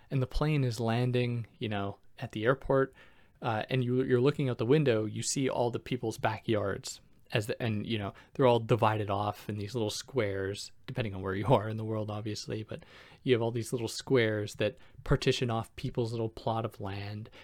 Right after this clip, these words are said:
and it's like a grid. Whereas when you're up close to it, you don't see those divisions. You don't see those striations, so it can give the kind of semblance of being smooth. So the two kinds of lines that emanate from smooth and striated spaces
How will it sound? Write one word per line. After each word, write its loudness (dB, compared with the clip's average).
and 0
it's -2
like -2
a -2
grid. -2
Whereas 4
when 4
you're 0
up -4
close 0
to 2
it, 0
you 0
don't 0
see 2
those 2
divisions. -4
You 2
don't 0
see 0
those 2
striations, -6
so -2
it -6
can -4
give -2
the -10
kind -8
of -8
semblance -4
of -4
being -2
smooth. -4
So 0
the 4
two -2
kinds 6
of 0
lines 2
that -6
emanate 2
from -2
smooth 2
and -4
striated -2
spaces 2